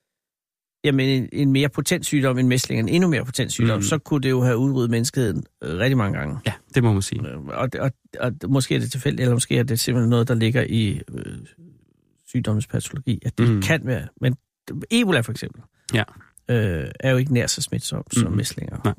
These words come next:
Speaker 1: Men, men den er jo også meget hurtig i sit, øh, sygdomsbillede, så hvis den havde været lige så, øh, smitsom som
Speaker 2: Mhm.
Speaker 1: mæslinger, så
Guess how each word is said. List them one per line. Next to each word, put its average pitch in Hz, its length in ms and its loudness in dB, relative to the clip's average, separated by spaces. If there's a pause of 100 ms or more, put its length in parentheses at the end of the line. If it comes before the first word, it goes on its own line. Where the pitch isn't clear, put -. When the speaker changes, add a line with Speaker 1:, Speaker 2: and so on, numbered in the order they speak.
(140)
Speaker 1:
Men, 104 420 -2
men 113 140 0
den 151 220 2
er 147 40 4
jo 131 140 2
også 131 160 -4
meget 131 220 0
hurtig 143 380 0
i 120 60 -4
sit, - 320 -4
øh, - 80 -6
sygdomsbillede, 127 600 -2
så - 140 -2
hvis 127 160 0
den 127 140 2
havde 127 320 2
været 117 220 2
lige 120 120 0
så, 139 180 0 (960)
øh, 92 920 0 (300)
smitsom 147 460 -2
som 110 120 0
Speaker 2:
Mhm. - 40 6
Speaker 1:
mæslinger, - 340 -2
så - 180 -6